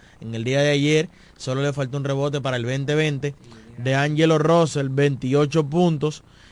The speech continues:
Y LeBron James en un partido que, vamos a decir, por debajo, porque los que, lo que nos tiene acostumbrado LeBron James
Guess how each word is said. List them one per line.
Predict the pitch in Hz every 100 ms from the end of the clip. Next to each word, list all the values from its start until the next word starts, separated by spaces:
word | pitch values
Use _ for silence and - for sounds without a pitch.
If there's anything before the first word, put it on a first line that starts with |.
| -
Y | 180
LeBron | 196 185 180 202 190
James | 190 180 165
en | 165
un | 196 240
partido | 240 165 220 202 160 165 - _ - - - -
que, | 151 147 143 139 139 135 - -
vamos | 147 180 214 214
a |
decir, | 202 190 202 170
por | 190 190
debajo, | 180 196 202 165 170 _ _ _ _ _
porque | - 123 113 127
los | 127 117
que, | - 127
lo | 127 113
que | 127
nos | 120
tiene | 135 160
acostumbrado | 143 160 - 143 147 143
LeBron | 139 143 139
James | 147 151 143